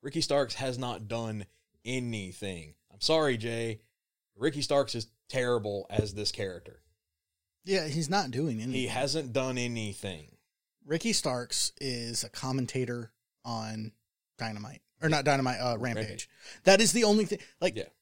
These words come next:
Speaker 2: okay, yes, he's been in the ring. Yes, he's the F T W champion.
Speaker 1: He has a
Speaker 2: N-, one, nobody cares about the
Speaker 1: Yeah, I was
Speaker 2: F T W
Speaker 1: about to say,
Speaker 2: championship.
Speaker 1: he has a fake title that no one cares about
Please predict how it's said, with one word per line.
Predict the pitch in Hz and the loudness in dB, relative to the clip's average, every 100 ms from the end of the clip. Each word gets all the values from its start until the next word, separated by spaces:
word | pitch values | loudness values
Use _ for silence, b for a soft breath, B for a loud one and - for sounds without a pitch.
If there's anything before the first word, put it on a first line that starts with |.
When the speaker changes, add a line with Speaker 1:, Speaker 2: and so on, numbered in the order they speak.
| - | 0
Speaker 2:
okay, | 185 190 185 | 2 2 0
yes, | 117 151 131 - - | 0 -2 -4 -8 -16
he's | - 147 | -10 -8
been | - 151 | -4 -2
in | 160 | 0
the | 135 | -2
ring. | 131 113 | -4 -6
Yes, | 110 127 - | -6 -4 -4
he's | 131 113 | -4 -6
the | - | -8
F | 117 - | -12 -10
T | 139 | -6
W | 131 117 120 | -4 -4 -4
champion. | 113 127 117 | -2 -2 0
Speaker 1:
He | 131 | 0
has | 120 | -2
a | 131 113 101 | -2 -4 -6
Speaker 2:
N-, | 143 139 151 | -6 -4 0
one, | 151 196 156 | 6 6 6
nobody | 156 131 | 4 2
cares | - 147 | 2 2
about | 127 127 | 2 0
the | 131 | 0
Speaker 1:
Yeah, | 123 | -2
I | |
was | |
Speaker 2:
F | |
T | 117 | 0
W | 113 127 | 0 2
Speaker 1:
about | 127 | 0
to | 123 | 0
say, | |
Speaker 2:
championship. | 127 123 131 | -2 -2 -2
Speaker 1:
he | |
has | 151 151 | 0 0
a | 135 | -2
fake | 104 - 143 165 | -4 -2 -2 0
title | 156 120 110 113 - _ _ _ _ _ _ _ _ _ _ _ _ _ - | -2 -2 -2 -6 -14 _ _ _ _ _ _ _ _ _ _ _ _ _ -12
that | 107 95 | -12 -12
no | 101 104 131 | -16 -6 -2
one | 170 170 | -2 0
cares | 160 135 113 | 0 0 0
about | 104 101 101 | 0 0 -2